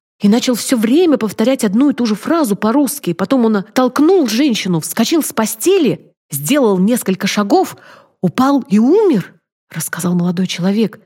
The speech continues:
и протянул Алексею листок. «Сиделка написала то, что он кричал,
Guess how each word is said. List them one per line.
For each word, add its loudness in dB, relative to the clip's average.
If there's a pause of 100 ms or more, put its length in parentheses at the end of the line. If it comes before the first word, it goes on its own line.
(120)
и -12
протянул -2
Алексею -4
листок. -8 (580)
«Сиделка 0
написала 0
то, -2
что -2
он 0
кричал, -2